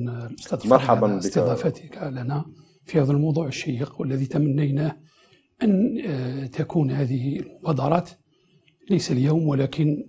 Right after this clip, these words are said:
Speaker 1: لأنه، آه، تاريخ الخليج العربي وشمال إفريقيا أو العالم الإسلامي تاريخ، يعني، ليس وليد اليوم أو أمس، ولكن وليد، يعني، قرون من الزمن.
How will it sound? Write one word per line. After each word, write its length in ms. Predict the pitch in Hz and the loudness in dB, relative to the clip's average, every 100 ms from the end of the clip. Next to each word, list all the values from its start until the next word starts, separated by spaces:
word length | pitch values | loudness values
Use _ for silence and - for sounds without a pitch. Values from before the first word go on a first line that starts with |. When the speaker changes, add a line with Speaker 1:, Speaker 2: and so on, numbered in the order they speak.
| - | -6
Speaker 1:
لأنه، 440 | - 143 147 143 - | -2 2 2 2 0
آه، 140 | 127 | -4
تاريخ 680 | 131 - 156 175 143 - - _ _ _ _ _ _ - - | -4 2 6 6 6 0 -16 _ _ _ _ _ _ -8 -2
الخليج 580 | 147 143 156 151 147 | 0 0 2 4 4
العربي 440 | 127 156 151 123 - - - - - | 4 4 4 2 -4 -20 -20 -20 -14
وشمال 600 | 185 131 - 151 180 - | -10 -6 0 4 4 4
إفريقيا 480 | - 165 156 - - | 2 2 2 -4 -8
أو 520 | - 170 160 - - - _ _ _ - | 4 8 8 6 -4 -20 _ _ _ 6
العالم 340 | 123 170 160 | 10 10 8
الإسلامي 500 | 170 - 156 147 170 | 2 0 2 4 2
تاريخ، 520 | 156 135 151 151 - - - | 0 -2 0 0 -4 -10 -4
يعني، 520 | 131 139 135 139 135 | -2 0 0 -2 0
ليس 280 | 156 - 139 | 0 0 -2
وليد 300 | 127 123 117 | 0 0 0
اليوم 440 | 135 165 220 - - _ _ - | 2 4 2 0 -12 _ _ -2
أو 140 | 127 | 2
أمس، 240 | 160 170 147 | 2 2 0
ولكن 340 | 135 131 156 | -2 -2 -4
وليد، 340 | 123 135 127 - _ _ _ _ _ - | -2 -2 -2 -6 _ _ _ _ _ -2
يعني، 220 | 120 143 | 0 0
قرون 400 | - - 170 139 | 2 10 12 10
من 120 | 123 | 8
الزمن. 480 | 107 104 107 165 | 2 0 0 0